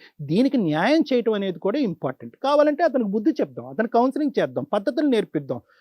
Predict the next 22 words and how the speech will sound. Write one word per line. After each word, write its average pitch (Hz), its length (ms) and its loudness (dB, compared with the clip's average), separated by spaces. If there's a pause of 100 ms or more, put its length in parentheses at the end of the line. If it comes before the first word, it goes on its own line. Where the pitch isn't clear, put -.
(240)
వ్య-, 202 200 6
వ్యవహారం 220 400 6
ఎలా 233 200 4
ఉండాలో 254 300 4
చెప్దాం, 165 360 -2
ఒక 170 200 0
ఆడపిల్లని 233 500 2
గెలుచుకునేటటువంటి 240 720 0
ప్రయత్నం 220 520 -2
చేద్దాం. 139 300 -2 (180)
డిగ్రీ 196 400 -2
చేశాడు, 170 320 0 (280)
గవర్నమెంట్ 240 320 6
ఎగ్జామ్స్ 233 360 -2
ఏమన్నా 240 280 0
రాయొచ్చు 214 400 4
అతను 190 200 -2
కూడా 165 200 -4
కొద్ది 165 220 -4
కష్టపడితే 196 540 -2
కనుక. 131 300 -8 (320)
ఇంకా, 220 300 6